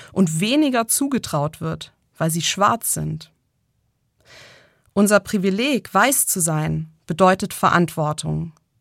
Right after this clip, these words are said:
Rassismus schnell zu erkennen und etwas dagegen zu unternehmen. Meine Tochter ist wütend, weil sie das ungerecht findet, dass Menschen anders behandelt und bewertet werden.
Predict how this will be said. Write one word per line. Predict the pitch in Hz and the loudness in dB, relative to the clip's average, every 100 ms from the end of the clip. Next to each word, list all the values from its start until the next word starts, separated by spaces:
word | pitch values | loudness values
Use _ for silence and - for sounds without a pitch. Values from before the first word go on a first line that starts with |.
| _ _ - | _ _ -2
Rassismus | 180 - 269 226 196 | 0 0 0 0 2
schnell | - - 208 240 | 0 0 0 0
zu | 247 - | 0 -2
erkennen | - - 214 226 226 220 - - - | -2 -4 0 2 4 2 -4 -10 -2
und | 202 | 0
etwas | 208 202 - | 2 0 0
dagegen | 185 165 202 214 185 | 0 -2 0 0 0
zu | 185 | -2
unternehmen. | 180 180 175 165 156 143 160 _ _ _ _ _ _ - - - - | -2 0 0 2 0 -4 -10 _ _ _ _ _ _ -20 -20 -16 0
Meine | 196 196 | 2 2
Tochter | - 190 - - | 2 0 0 -2
ist | 185 180 | -2 0
wütend, | 233 240 156 151 - | 0 2 0 -2 2
weil | 180 | 2
sie | 190 | 2
das | 214 214 | 0 -2
ungerecht | - 254 269 185 156 139 - | 0 2 2 2 -4 -6 -8
findet, | 160 151 151 | -2 -2 -2
dass | 156 160 | -2 0
Menschen | 190 196 226 190 | 2 2 2 0
anders | 175 - 262 214 - | 4 4 6 4 2
behandelt | 175 165 185 214 190 185 | -4 -2 -2 -2 -2 -2
und | - 180 | 0 -2
bewertet | 160 160 180 165 165 160 | -2 -2 0 0 -2 -8
werden. | 165 156 156 156 | -8 -6 -6 -6